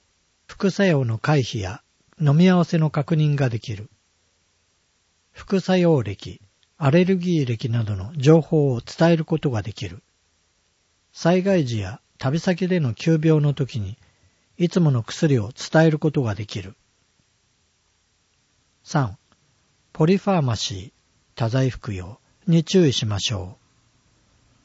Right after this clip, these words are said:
ポリファーマシーとは、多くの薬を飲んでいることにより、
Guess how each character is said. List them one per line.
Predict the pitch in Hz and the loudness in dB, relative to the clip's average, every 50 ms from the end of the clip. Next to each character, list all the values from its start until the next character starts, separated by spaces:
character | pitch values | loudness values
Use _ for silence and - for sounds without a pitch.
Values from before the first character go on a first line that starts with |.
| _ _ _ _ _ _ _ _ _ _ _ _ _ _ | _ _ _ _ _ _ _ _ _ _ _ _ _ _
ポ | - 165 | -2 0
リ | 160 185 202 | 2 2 2
フ | - - | 2 2
ァ | 202 190 | 2 2
ー | 160 | 2
マ | 135 113 | 0 -2
シ | - - 113 | -2 -4 -6
ー | 104 98 | -8 -8
と | - 123 104 | -6 -8 -8
は、 | 98 98 113 - _ _ _ _ _ _ _ _ _ _ _ _ _ _ _ _ _ _ _ _ _ - | -8 -8 -12 -16 _ _ _ _ _ _ _ _ _ _ _ _ _ _ _ _ _ _ _ _ _ 2
多 | 190 196 190 | 4 4 4
く | - - 143 | 4 0 0
の | 131 117 | 0 0
薬 | - - - - 165 165 165 | -4 -6 -2 0 2 4 4
を | 160 151 | 4 4
飲 | 156 160 156 | 4 2 2
ん | 147 123 | 2 2
で | 127 | 0
い | 117 110 | -2 -2
る | 113 | -2
こ | - 135 127 | -2 -4 -2
と | - 139 123 | -2 -2 -2
に | 113 107 | -2 -2
よ | 101 98 | -4 -4
り、 | 92 95 95 117 | -6 -10 -12 -14